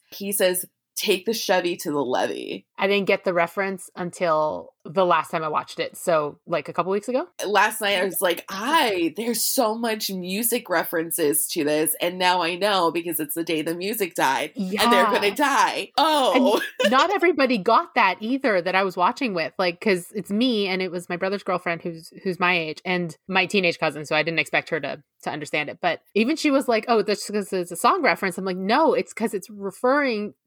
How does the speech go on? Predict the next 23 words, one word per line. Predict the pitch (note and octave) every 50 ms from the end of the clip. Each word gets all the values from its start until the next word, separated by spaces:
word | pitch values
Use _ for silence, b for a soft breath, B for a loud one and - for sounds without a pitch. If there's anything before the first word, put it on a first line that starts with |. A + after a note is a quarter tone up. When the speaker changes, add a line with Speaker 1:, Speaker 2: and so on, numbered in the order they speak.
| _ -
Speaker 2:
to | - B3 G3 - _
the | - G#3
day | F3 A3 A3+ A#3+ A#3
a | G3+
plane | - - - - - A#3+ B3+ C#4 C#4+
crashed | - - A3 G3 F#3 - -
and | A3 F#3+
killed | - B3+ A#3+ A#3 -
three | - A#3 A3 G3+
musicians." | G3 F#3+ F3+ F3 G#3+ C4 C#4 - A3 D#3+ C3 D3+ F3+ - - _ _ _
Speaker 1:
Yeah. | - A#3 G3+ F3 B2 - - _ _ _ -
Speaker 2:
Like, | B3 A3+
he's | D4+ B3
being | C4+ F4+ F#4+ -
pretty | - - - - - G4+ A4 G#4 G4+ E4+
explicit | C#4 A#3 - - D4 E4 C4+ - -
with | G3 G#3 A3+ -
what | A#3+ B3 -
he | A#3+
wants | G#3+ A3+ A3 G3 -
to | -
do, | G3+ C4 D#4 E4+ C4+
but | G#3+ A3 G#3